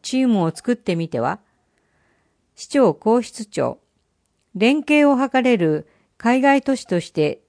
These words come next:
どのようなところがあるのかを、四月に発足したシティプロモーション推進課で検討を進めていく。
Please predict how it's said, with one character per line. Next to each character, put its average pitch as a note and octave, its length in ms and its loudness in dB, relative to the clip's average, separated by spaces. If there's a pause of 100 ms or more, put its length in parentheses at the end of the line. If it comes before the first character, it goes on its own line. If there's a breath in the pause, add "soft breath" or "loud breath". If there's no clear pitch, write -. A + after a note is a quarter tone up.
(160)
ど G3 140 -2
の D4+ 120 0
よ C4+ 180 2
う G#3 60 4
な E3+ 120 0
と E3+ 140 -4
こ G#3 120 0
ろ G3+ 120 2
が E3+ 120 0
あ F3 60 2
る F#3+ 120 0
の D#3+ 140 -2
か D3 160 -2
を、 C#3+ 200 -4 (260 soft breath)
四 - 160 -6
月 D4 260 2
に G#3+ 120 2
発 F#3 220 0
足 G#3+ 300 -2
し - 140 -10
た F3 260 0 (240 soft breath)
シ - 240 -6
テ C#4+ 240 -2
ィ C4+ 60 -12
プ - 140 -4
ロ C#4 180 2
モ C#4 160 4
ー C#4 40 0
シ C4+ 140 -6
ョ C4 40 0
ン B3+ 80 0
推 B3 260 -6
進 B3 300 -2
課 A3+ 140 0
で G#3 200 0
検 G#3+ 280 -2
討 - 100 -2
を F#3+ 180 2
進 - 300 -8
め F3 120 -2
て E3 120 -4
い C#3+ 100 -6
く。 - 220 -10